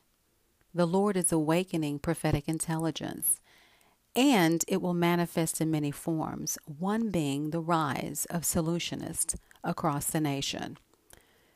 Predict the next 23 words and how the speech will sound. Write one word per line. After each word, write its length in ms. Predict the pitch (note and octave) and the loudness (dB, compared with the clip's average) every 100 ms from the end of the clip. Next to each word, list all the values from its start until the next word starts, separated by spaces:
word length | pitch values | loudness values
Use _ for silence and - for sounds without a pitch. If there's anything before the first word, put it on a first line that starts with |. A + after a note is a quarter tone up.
| - D#3+ | -12 0
God 300 | A3 C#4+ D#4 | 2 4 4
is 100 | - | 2
speaking 460 | - A3+ G#3+ G#3+ | 2 0 0 -4
through 480 | G#3 E3 D3+ C#3 C#3+ | -4 0 0 0 -4
your 220 | - E3+ | -4 -4
thoughts, 680 | E3+ - F3+ C3 - - - - _ | -4 -4 -2 -4 -2 -2 -2 -8 _
so 180 | - A3+ | 0 2
watch 400 | G3+ G#3+ G#3 - | 0 0 0 0
what 160 | F#3 - | -2 -2
you 160 | D#3 | -6
think 560 | - F#3 D#3 - - - _ | -2 0 0 -2 -12 -20 _
and 480 | - G3+ D3 C3 C#3 - _ - - - | -4 0 0 -2 -6 -10 _ -20 -20 -8
watch 540 | E3 F#3+ E3+ - - | 0 4 4 2 -2
what 240 | F#3 D3 D3 | -4 -6 -4
you 180 | C#3+ D#3 | -4 -4
say. 460 | - C3 - - - _ _ _ _ _ _ _ | -2 -2 -4 -8 -12 _ _ _ _ _ _ _
He 200 | - F#3 | -4 0
is 100 | E3 | 2
speaking 460 | - - F#3 F3+ F3+ | 2 2 0 0 -2
in 120 | D#3+ | 0
diverse 460 | D#3 D3+ D#3 D#3 - | 0 2 0 0 0
ways, 580 | D#3+ D3+ - - - _ _ _ - | 0 0 -2 -4 -6 _ _ _ -6
metrics, 640 | E3 E3+ - D#3 C3+ - | 2 2 2 -4 0 0